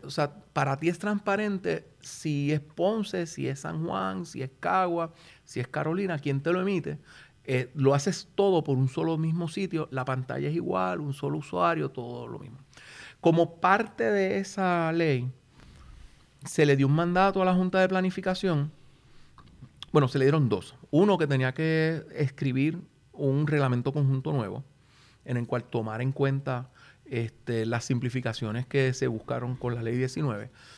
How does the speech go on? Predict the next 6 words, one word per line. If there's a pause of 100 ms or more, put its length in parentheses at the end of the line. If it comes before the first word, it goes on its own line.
(480)
Y
dos, (420)
que
se (160)
agruparan (260)
los,